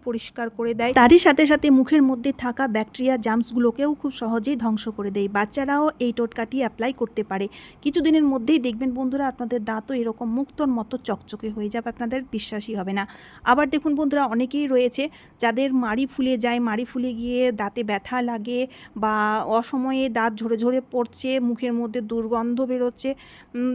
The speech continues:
মা-, বা দাঁতের শিরশিরানির সমস্যায় ভুগছে, সেক্ষেত্রে বন্ধুরা এই টোটকাটি খুবই কাজে দেবে। তার জন্য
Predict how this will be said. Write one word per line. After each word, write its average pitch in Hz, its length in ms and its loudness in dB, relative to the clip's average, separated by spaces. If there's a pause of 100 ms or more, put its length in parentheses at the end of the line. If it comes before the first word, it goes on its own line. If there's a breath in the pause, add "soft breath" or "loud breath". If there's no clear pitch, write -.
মা-, 247 240 0
বা 220 200 2
দাঁতের 226 320 -2
শিরশিরানির 254 640 -2
সমস্যায় 233 480 -6
ভুগছে, 196 340 -8
সেক্ষেত্রে 302 460 -6
বন্ধুরা 262 360 -4
এই 233 120 -2
টোটকাটি 220 400 -8
খুবই 220 220 -6
কাজে 202 240 -6
দেবে। 202 240 -4
তার 214 200 -2
জন্য 277 180 0